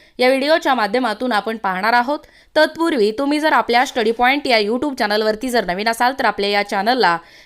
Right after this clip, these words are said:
लगेचच लाईक आणि सबस्क्राईब करायला विसरू नका. चला तर मग, वेळ वाया न घालवता सरकारी कर्मचाऱ्यांसाठी असलेली ही गुड न्यूज काय आहे, ते या ठिकाणी आपण जाणून घेऊया.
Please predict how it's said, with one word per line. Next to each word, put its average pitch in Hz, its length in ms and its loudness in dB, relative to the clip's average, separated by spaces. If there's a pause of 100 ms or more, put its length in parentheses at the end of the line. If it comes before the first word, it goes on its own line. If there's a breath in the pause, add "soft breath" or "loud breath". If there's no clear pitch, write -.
लगेचच 269 720 0
लाईक 285 260 2
आणि 240 120 -2
सबस्क्राईब 240 420 -2
करायला 202 260 0
विसरू 196 300 -2
नका. 233 300 -2 (340 loud breath)
चला 311 320 4
तर 294 100 2
मग, 285 200 2
वेळ 240 180 2
वाया 233 300 2
न 233 240 0
घालवता 208 520 2 (140)
सरकारी 285 420 2
कर्मचाऱ्यांसाठी 233 800 -2
असलेली 208 360 -2
ही 240 120 -2
गुड 196 260 -4
न्यूज 240 220 -6
काय 247 260 0
आहे, 226 340 -2 (360 soft breath)
ते 320 140 4
या 226 120 4
ठिकाणी 220 500 -2
आपण 196 520 2
जाणून 196 280 0
घेऊया. 180 320 -2